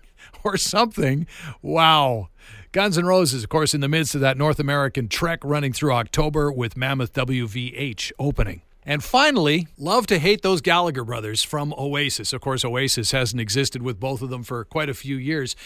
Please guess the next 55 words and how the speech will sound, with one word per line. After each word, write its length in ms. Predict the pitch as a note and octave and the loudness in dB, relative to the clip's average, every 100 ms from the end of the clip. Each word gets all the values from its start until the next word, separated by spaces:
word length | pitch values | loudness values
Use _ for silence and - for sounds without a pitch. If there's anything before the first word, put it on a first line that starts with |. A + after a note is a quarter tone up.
| - | -6
I 120 | D3 | 0
was 180 | B3 C4 | 2 2
set 240 | - G3 F#3+ | 2 2 0
to 80 | E3 | -4
interview 640 | F3 F#3 B2+ A#2+ A2+ B2 - _ | 0 2 2 -2 -4 -6 -10 _
Noel 300 | C3 G3 A3 | 4 6 6
Gallagher 420 | C#3+ A#2+ A#2+ A2+ | 6 0 -2 -4
one 220 | A#2 A2 G2+ | -6 -6 -4
time, 280 | A#2+ G#2 | -6 -4
and 120 | B2+ C3 | -6 -2
given 180 | G#3+ | 0
the 80 | A3 | 2
reputation 560 | F#3 F3 D3 D3+ D3+ D#3 | 0 0 -2 -2 -2 -2
of 80 | B2+ | -4
the 60 | |
brothers, 400 | A#2 D#3+ D3+ A#2 | 0 0 0 -2
I 60 | C3 | -4
was 140 | A#2+ | -4
like, 220 | B2+ A#2+ - - - | -4 -6 -12 -20 -14
"This 160 | G3 | -12
guy's 260 | - C#3 A2+ | -6 -6 -6
just 280 | - D3+ - | -4 -4 -4
gonna 120 | B2 | -6
be 140 | A2+ | -6
a 60 | G2+ | -8
jerk. 580 | F2+ F2+ A2 A#2+ B2 - | -10 -8 -6 -4 -6 -8
This 160 | E3 C#3 | -6 -4
is 80 | |
gonna 200 | A#2 C3 | -2 -2
be 100 | A#2+ | -2
a 80 | G#2+ | -4
grind." 560 | F#2+ G#2+ A#2+ A2+ B2 C#3+ - - - - | -4 -4 -2 -2 -4 -6 -12 -20 -12 4
Turned 220 | A3+ G#3 | 6 8
out 120 | G3 | 6
to 80 | F3 | 4
be 80 | E3 | 2
one 140 | E3+ | 2
of 80 | D3+ | 0
my 80 | B2+ | -2
favorite 400 | - F#3+ F3 E3 | 0 2 2 -2
interviews 420 | D#3+ D3 D3+ C#3 | -2 0 0 2
ever. 300 | B2+ G#2 - _ - | 0 -2 -10 _ 2
Guy 160 | F#3 | 6
was 180 | F3+ D3+ | 6 6
just 220 | D3+ - | 2 2
super 300 | - A3 F#3 | 0 2 2
nice. 320 | D3+ D3 E3 | 4 2 0
He 80 | D#3 | -2
was 120 | A#2 | -4
funny, 500 | - - E3 F#3+ G3+ - _ | -6 -2 -2 -2 -4 -8 _
irreverent. 680 | - C#3+ D#3 F3 E3+ G3+ F#3+ | -6 0 2 4 4 2 0
He 80 | D#3 | -2
was 160 | D3+ - | -2 -2
great. 440 | A#2+ C3+ C3+ G2 | -4 -2 -2 -2
Liam 500 | A2+ E3+ A#3 C#3 C3 | -4 0 2 0 -2